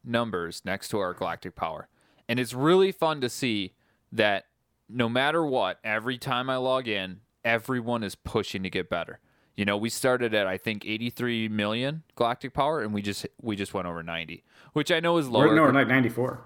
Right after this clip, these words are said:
Speaker 2: We're just
Speaker 1: Yeah.
Speaker 2: over ninety-four.
Speaker 1: And, and we're
Speaker 2: So
Speaker 1: not the highest by any means, but to see that, that goal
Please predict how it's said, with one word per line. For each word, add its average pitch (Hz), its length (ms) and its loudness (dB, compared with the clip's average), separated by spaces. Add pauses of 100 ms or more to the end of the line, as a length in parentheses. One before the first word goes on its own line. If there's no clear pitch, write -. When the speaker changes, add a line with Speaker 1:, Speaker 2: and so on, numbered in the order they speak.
(180)
Speaker 2:
We're 107 120 -6
just - 180 0
Speaker 1:
Yeah. 113 60 0
Speaker 2:
over 107 80 -4
ninety-four. 98 480 -8
Speaker 1:
And, 190 160 4
and 165 120 2
we're 180 120 2
Speaker 2:
So 175 60 0
Speaker 1:
not 160 220 0
the 113 120 2
highest 113 360 0
by 92 140 -2
any 101 180 -4
means, 131 360 -4
but - 280 0 (300)
to 147 140 -2
see 202 280 0
that, 240 340 0 (460)
that 117 360 0
goal 117 420 0